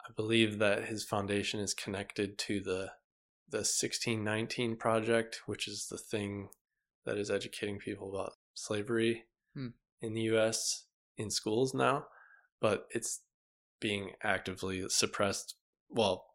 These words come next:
Speaker 1: want, or in danger of being suppressed by Trump, 'cause he, and he's, like,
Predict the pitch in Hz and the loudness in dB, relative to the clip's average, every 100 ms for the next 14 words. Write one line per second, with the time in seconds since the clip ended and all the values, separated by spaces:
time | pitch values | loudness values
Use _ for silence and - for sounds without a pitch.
0 | - - 113 110 - - _ _ - - | -20 -2 2 2 0 -20 _ _ -10 6
1 | 120 117 117 117 123 104 101 104 98 104 | 8 10 10 8 8 6 4 2 2 2
2 | 104 95 - 92 90 90 - 95 92 - | 4 4 4 2 2 0 -2 -2 -4 -10
3 | _ _ - _ _ 101 95 - - 104 | _ _ -20 _ _ -6 -4 -8 -8 -4
4 | 101 101 101 90 | -2 0 0 -2